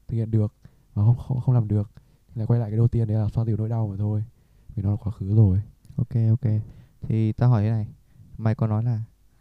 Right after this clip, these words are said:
Speaker 2: ừm, này, trước đấy, mày, nghĩa là lúc học cùng bọn tao, thì mày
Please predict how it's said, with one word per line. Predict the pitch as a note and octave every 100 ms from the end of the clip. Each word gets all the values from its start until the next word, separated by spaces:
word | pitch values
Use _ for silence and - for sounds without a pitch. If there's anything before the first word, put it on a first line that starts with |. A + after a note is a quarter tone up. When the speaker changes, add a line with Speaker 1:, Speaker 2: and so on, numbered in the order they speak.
| _ _ -
Speaker 2:
ừm, | A#2 A2+ A2+
này, | A2 A2 - - - _
trước | - F3
đấy, | D3+ D3 F#3 _ _ -
mày, | A2+ A2+ G#2+ G#2 G#2
nghĩa | B2+
là | D3+
lúc | D#3 E3+
học | - - -
cùng | A2 G#2+
bọn | -
tao, | A#2 A#2 A2+ _ _ - -
thì | - G2+ G2+
mày | G2+ G2